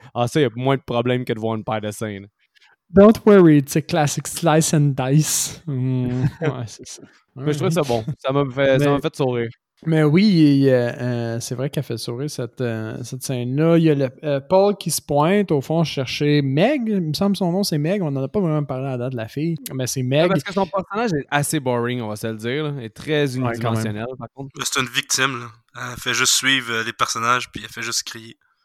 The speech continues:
Speaker 3: Classique.
Speaker 1: C'est ça.
Speaker 2: Mais, mais c'est ça. Puis, tu sais, les,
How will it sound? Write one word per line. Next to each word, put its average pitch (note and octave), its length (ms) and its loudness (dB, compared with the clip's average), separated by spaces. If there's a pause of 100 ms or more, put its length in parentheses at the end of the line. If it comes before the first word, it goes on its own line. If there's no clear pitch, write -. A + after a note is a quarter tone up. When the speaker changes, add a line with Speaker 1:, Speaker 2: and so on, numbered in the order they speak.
(160)
Speaker 3:
Classique. - 420 -4
Speaker 1:
C'est C#3+ 120 0
ça. C3+ 120 4
Speaker 2:
Mais, E3 320 4 (480)
mais F3+ 120 4
c'est F#3 160 2
ça. B3+ 280 6
Puis, F#3 120 -6
tu - 80 -2
sais, A#3+ 80 6
les, E3 200 8